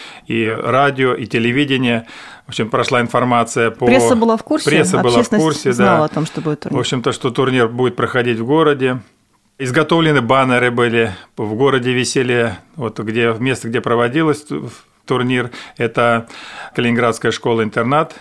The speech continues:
Speaker 1: на базе которой проходил этот международный турнир. И я хочу сказать, что довольно хорошо было подготовлено открытие этого турнира. Красочно,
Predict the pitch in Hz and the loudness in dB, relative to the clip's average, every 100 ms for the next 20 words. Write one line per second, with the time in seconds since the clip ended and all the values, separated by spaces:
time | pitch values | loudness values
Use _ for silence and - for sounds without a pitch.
0 | - 120 117 117 113 123 110 113 120 127 | -12 -2 2 2 2 2 2 0 -2 0
1 | 117 117 113 117 113 120 113 110 120 113 | 0 0 -2 -2 0 2 2 0 -2 -2
2 | 110 110 110 107 - 113 107 104 104 - | 0 0 0 -2 -2 -2 -2 -4 -6 -12
3 | - - - - - - 131 156 170 165 | -20 -20 -20 -20 -20 -8 -2 0 2 2
4 | 170 160 151 160 160 156 170 - 143 139 | 2 0 -2 -2 2 2 2 0 0 2
5 | 127 139 147 143 131 - 139 135 135 160 | 2 2 2 0 -4 -4 0 0 0 -2
6 | 135 135 135 131 107 - 117 127 135 139 | 0 2 2 2 0 -4 -2 -2 0 0
7 | 131 127 123 - 135 117 117 107 110 107 | 2 0 0 0 0 0 0 -2 -2 -2
8 | 113 107 107 98 92 127 151 151 135 131 | -2 -2 -2 -4 -2 0 0 -2 -6 -2
9 | 117 110 | -2 -4